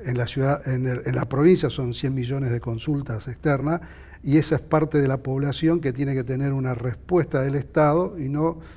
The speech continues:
sufrir la agresión, porque, este, al ir al hospital y no encontrar, este, manera de ser atendido, es el Estado que te agrede,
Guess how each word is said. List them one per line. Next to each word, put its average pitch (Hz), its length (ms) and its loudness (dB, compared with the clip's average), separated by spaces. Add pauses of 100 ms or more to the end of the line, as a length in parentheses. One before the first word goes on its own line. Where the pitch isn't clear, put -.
sufrir 151 440 2
la 147 120 4
agresión, 160 640 2 (320)
porque, 120 420 -6 (480)
este, 120 800 -4 (520)
al 135 220 0
ir 156 140 8
al 147 100 6
hospital 139 460 2
y 131 80 0
no 147 220 2
encontrar, 135 800 0
este, 117 260 -8
manera 139 400 4
de 123 80 -2
ser 135 160 -2
atendido, 147 680 0 (200)
es 139 220 -4
el 131 120 0
Estado 170 420 8
que - 120 0
te 165 100 2
agrede, 165 540 6